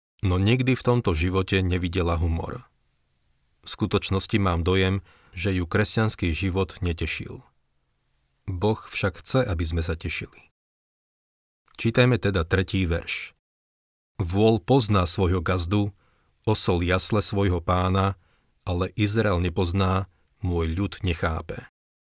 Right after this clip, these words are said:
V tomto verši vidíme nádhernú satíru. Vôl a osol nemajú povesť veľmi inteligentných zvierat.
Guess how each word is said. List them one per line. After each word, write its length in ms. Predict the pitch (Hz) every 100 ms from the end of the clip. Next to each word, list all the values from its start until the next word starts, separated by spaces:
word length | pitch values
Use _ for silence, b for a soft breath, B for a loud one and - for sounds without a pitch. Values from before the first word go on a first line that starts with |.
| _ _ _ _ _ _ _ _ -
V 100 | -
tomto 320 | 120 135 147
verši 320 | 135 139 -
vidíme 400 | 95 101 117 117
nádhernú 560 | 90 90 95 92 101 98
satíru. 560 | - 87 82 90 - - _ _ b b b b b b
Vôl 480 | - 87 104 120 131 107
a 100 | 95
osol 400 | 104 - 110 101
nemajú 460 | 107 127 107 92
povesť 500 | 85 92 95 - -
veľmi 320 | 90 90 85 101
inteligentných 600 | 92 92 92 82 95 85
zvierat. 560 | 82 87 - - -